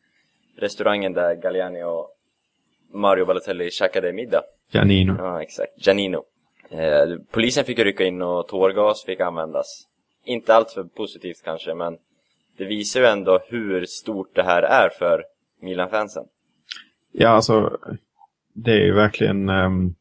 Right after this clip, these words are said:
Speaker 2: jag hade ju förväntat mig entusiasm, men inte alls, eh, på det viset. Och jag kan ju tänka mig att det,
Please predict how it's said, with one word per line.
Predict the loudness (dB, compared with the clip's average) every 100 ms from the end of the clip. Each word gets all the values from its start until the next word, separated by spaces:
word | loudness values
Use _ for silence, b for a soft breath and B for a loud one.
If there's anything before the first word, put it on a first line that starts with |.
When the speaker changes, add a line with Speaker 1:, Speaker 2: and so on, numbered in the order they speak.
| _ _ 0
Speaker 2:
jag | 4
hade | 6 6
ju | 4
förväntat | 4 2 2 -2 -2
mig | 0 0
entusiasm, | 0 -2 0 0 0 0 2
men | 4
inte | 4 2
alls, | 2 2 2 -2 -6 -4
eh, | -4 -2 -2 -2
på | 2
det | 2 4
viset. | 2 2 0 2
Och |
jag | 2
kan | 4 2
ju |
tänka | 2 2 2 2 0
mig | 2 2
att | 0 0
det, | 0 0